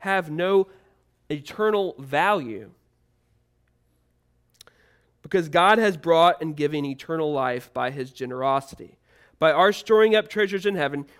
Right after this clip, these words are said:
we make visible God's generous story. We show the world that God is Lord over the universe, and he is concerned with the things of humanity, of man,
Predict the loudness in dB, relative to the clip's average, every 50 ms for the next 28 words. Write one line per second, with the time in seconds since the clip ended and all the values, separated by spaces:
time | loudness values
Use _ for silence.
0 | _ 0 0 0 2 2 0 0 -2 -4 -4 2 2 2 2 2 0 2 2 2
1 | 2 0 0 0 2 4 4 2 2 -2 -6 -18 -20 -18 -10 -2 0 0 2 2
2 | 2 2 0 0 0 -4 -18 _ _ -20 -18 -18 -12 -8 -6 -2 -2 -2 -2 -2
3 | -6 -14 -20 _ _ _ _ _ _ _ _ _ _ _ _ _ _ _ _ _
4 | _ _ _ _ _ _ _ _ _ _ _ -6 -4 -4 -4 -4 -2 4 4 6
5 | 6 4 2 -2 -2 0 4 6 6 8 8 8 6 6 4 2 2 -2 -8 -4
6 | -2 2 2 4 4 2 2 0 -2 -4 -4 -4 -8 -8 -6 -4 -4 -2 0 0
7 | 0 0 -2 -4 -8 -12 _ _ _ _ _ 4 6 6 6 6 0 -4 -4 -2
8 | -2 -2 -2 -2 -2 0 0 0 0 -2 -6 -4 -4 -4 -4 -6 _ _ _ _
9 | -4 -2 0 2 0 0 -2 -6 -10 2 6 6 6 6 4 -4 -12 -6 -6 -6
10 | -4 -6 -8 -10 -6 -4 -2 0 0 2 2 2 2 0 -2 -6 _ _ 2 4
11 | 6 6 4 2 -8 -8 -2 2 2 2 2 0 -4 -6 -4 -2 2 2 2 2
12 | 0 -6 _ _ _ _ _ _ -6 0 4 6 6 6 4 4 0 0 0 0
13 | -2 -2 -2 -2 0 2 2 2 2 0 -2 -8 -14